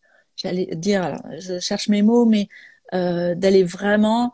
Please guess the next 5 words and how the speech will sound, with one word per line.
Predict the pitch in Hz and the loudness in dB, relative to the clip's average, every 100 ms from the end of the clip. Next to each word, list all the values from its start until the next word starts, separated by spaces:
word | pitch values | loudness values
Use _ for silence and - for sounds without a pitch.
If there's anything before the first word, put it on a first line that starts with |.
| _ _ _ _ _ _ | _ _ _ _ _ _
euh, | 190 180 180 170 160 - - | -6 -2 -2 -4 -8 -10 -4
au | 202 | -4
plus | - 214 | -2 -4
loin | 196 220 240 226 - | -2 0 0 -2 -2
pour | 226 240 | 2 2